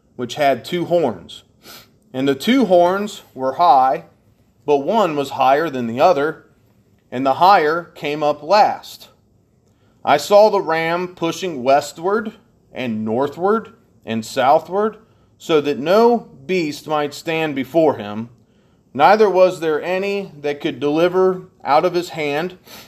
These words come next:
but he did according to his will and became great.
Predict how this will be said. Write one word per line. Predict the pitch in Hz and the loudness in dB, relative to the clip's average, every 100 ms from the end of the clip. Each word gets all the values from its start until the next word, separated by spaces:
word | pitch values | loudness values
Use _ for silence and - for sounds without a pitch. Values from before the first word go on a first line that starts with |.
| _ _ _ _ _ _ - | _ _ _ _ _ _ 0
but | 135 135 | 0 2
he | 185 | -4
did | 165 175 165 | 0 0 0
according | 147 165 160 170 | -2 -2 0 -2
to | - 147 | -4 -6
his | 147 190 160 | 0 -2 -2
will | 147 143 139 156 | -2 0 2 0
and | 143 127 | -2 -4
became | 135 156 147 143 | -8 -6 -6 -6
great. | 123 127 95 - | -4 -4 -6 -16